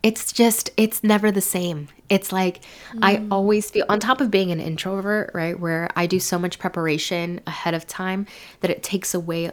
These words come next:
Speaker 1: it, it, like, drains me energy-wise to do it.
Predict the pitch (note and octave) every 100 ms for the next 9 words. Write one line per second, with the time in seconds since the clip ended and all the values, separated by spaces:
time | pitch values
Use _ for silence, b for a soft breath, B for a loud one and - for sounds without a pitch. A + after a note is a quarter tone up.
0 | - F#3+ - F3+ F#3 E3 D#3 F3+ F#3+ B3+
1 | A#3+ E3+ E3 - F#3+ F#3+ F3+ - D3 D#3
2 | - _ E3 D#3+ E3 F#3 F#3 - B B
3 | B B - F3+ F3 E3 F#3+ A#3+